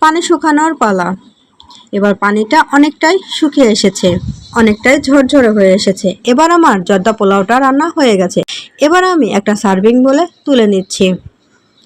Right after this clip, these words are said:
তুলে নিয়ে সুন্দর ডেকোরেশন করার জন্য আমি এখানে কিছু মিষ্টি ব্যবহার করছি। আমি এখানে হাসি খুশি মিষ্টি ব্যবহার করছি। দেখতে অনেকটাই সুন্দর লাগছে, খেতে অনেক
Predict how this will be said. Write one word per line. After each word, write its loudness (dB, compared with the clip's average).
তুলে 4
নিয়ে 2
সুন্দর -2
ডেকোরেশন 0
করার -4
জন্য 2
আমি 4
এখানে 0
কিছু 0
মিষ্টি 2
ব্যবহার 0
করছি। -4
আমি 4
এখানে 2
হাসি 0
খুশি 0
মিষ্টি 2
ব্যবহার 0
করছি। -2
দেখতে 0
অনেকটাই 0
সুন্দর 0
লাগছে, 0
খেতে 0
অনেক 0